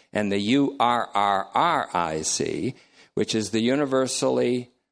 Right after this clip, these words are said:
rectifying, redemptive, and reconciling impact of the cross, which one word describes as instauration.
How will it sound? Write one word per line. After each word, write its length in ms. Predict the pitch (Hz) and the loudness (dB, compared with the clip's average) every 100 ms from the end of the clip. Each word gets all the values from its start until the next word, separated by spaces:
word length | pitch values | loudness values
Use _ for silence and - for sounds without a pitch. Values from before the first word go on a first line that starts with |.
| _ | _
rectifying, 1600 | 87 104 139 180 - 180 180 - 90 80 90 90 92 135 160 165 170 _ _ _ _ _ _ _ _ _ | -6 0 2 0 -4 -6 -4 -4 -4 -4 -8 -10 -12 -12 -14 -18 -20 _ _ _ _ _ _ _ _ _
redemptive, 1600 | - 110 107 - 123 175 208 - - 95 85 85 135 151 147 135 - - | -4 -2 -2 0 2 2 -2 -8 -4 -2 -2 -4 -8 -8 -6 -6 -6 -4
and 360 | 123 131 120 | -2 0 0
reconciling 1300 | 131 214 208 147 120 - 85 82 80 98 127 131 151 - _ _ - | 0 0 -2 -2 -2 -4 -4 -4 -4 -4 -2 -4 -8 -14 _ _ -8
impact 840 | 156 190 139 - - - _ _ _ _ _ | -6 -6 -10 -10 -10 -12 _ _ _ _ _
of 220 | 95 90 | -14 -14
the 60 | - | -16
cross, 880 | - 90 90 - _ - - - - _ _ _ _ _ _ _ _ _ _ - | -20 -18 -18 -20 _ -20 -20 -20 -20 _ _ _ _ _ _ _ _ _ _ -12
which 200 | 90 - | -10 -8
one 220 | 80 87 82 | -8 -8 -2
word 360 | 127 120 - | -2 -2 -8
describes 600 | - - 87 85 87 - | -14 -12 -8 -6 -6 -10
as 440 | - 87 82 82 - _ _ _ _ _ _ _ _ - | -12 -10 -10 -12 -18 _ _ _ _ _ _ _ _ -10
instauration. 920 | 92 87 - - - 50 58 - - | -8 -6 -8 -8 -6 -6 -6 -6 -8